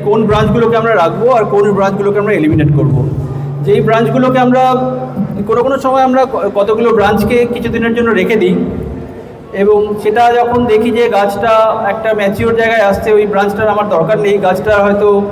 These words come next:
আহ, নেবারিটার কাছাকাছি কোনো একটা ব্রাঞ্চ আছে, সেটা আমাদের কোনো কাজে আসবে না, তখন আমরা ওটা আনওয়ান্টেড ব্রাঞ্চ হিসাবে ডিক্লেয়ার করি and ওটাকে আমরা, আহ, কেটে বাদ দিয়ে দিই। Next is watering and feeding।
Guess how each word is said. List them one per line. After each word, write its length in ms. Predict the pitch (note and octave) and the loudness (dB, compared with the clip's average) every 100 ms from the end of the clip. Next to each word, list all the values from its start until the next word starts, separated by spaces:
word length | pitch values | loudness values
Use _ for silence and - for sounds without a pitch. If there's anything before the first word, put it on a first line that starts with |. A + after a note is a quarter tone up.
| G3+ G3+ - - - - - | -6 -8 -10 -14 -16 -16 -6
আহ, 420 | D#3+ E3 E3 E3 E3 D3 - - E3+ | 0 2 4 2 -2 -6 -6 -2 0
নেবারিটার 720 | F#3 G#3 A3 A3 A#3 A3+ A3 | 2 2 2 2 2 0 0
কাছাকাছি 420 | F#3+ A#3 A#3 A#3 | 0 0 0 0
কোনো 180 | A3+ G#3+ | 0 2
একটা 120 | A3 | 0
ব্রাঞ্চ 300 | G3+ G3 G3 | 2 2 2
আছে, 240 | F3 F#3 | 0 0
সেটা 260 | F3+ G3+ G#3+ | 0 0 2
আমাদের 320 | G#3 G#3+ G#3+ | 2 2 2
কোনো 180 | G#3 G#3 | 2 0
কাজে 320 | G#3 F3 G3+ | 2 0 2
আসবে 280 | F#3+ F#3+ F3+ | 2 2 0
না, 160 | E3 G#3 | 0 0
তখন 240 | G3 A3 A#3 | 0 0 0
আমরা 160 | A#3 | 0
ওটা 100 | A#3 | 2
আনওয়ান্টেড 500 | G#3+ G#3+ A3+ A3+ A3 | 2 0 0 0 0
ব্রাঞ্চ 220 | G#3+ G#3 | 0 0
হিসাবে 320 | G#3 G#3+ G#3 G3+ | 0 0 0 0
ডিক্লেয়ার 320 | F#3+ G3+ G3+ | 0 0 2
করি 220 | G#3 C4+ | 2 2
and 180 | B3+ B3 - | 2 0 -2
ওটাকে 240 | E3+ G3+ G3+ | -2 0 0
আমরা, 220 | G3 A#3+ | 2 2
আহ, 840 | E4 - - - - F3+ E3+ E3 E3 - - - | 0 -2 -6 -10 -2 0 2 2 0 -6 -8 -6
কেটে 180 | G#3+ G#3+ | -2 2
বাদ 220 | F#3 D3 | 2 2
দিয়ে 120 | C#3 C#3+ | 2 2
দিই। 120 | C#3+ - - - - - - - - - - A3 | 0 -2 -6 -10 -12 -14 -14 -16 -18 -20 -8 -2
Next 320 | C#4+ C#4+ - - - B3+ | 0 2 2 2 2 2
is 100 | B3 G#3+ | 0 2
watering 400 | G3+ A3 C4+ D4+ C#4+ | 2 2 2 2 2
and 60 | B3 - | 0 -2
feeding। 300 | D#3 C#3+ | 0 0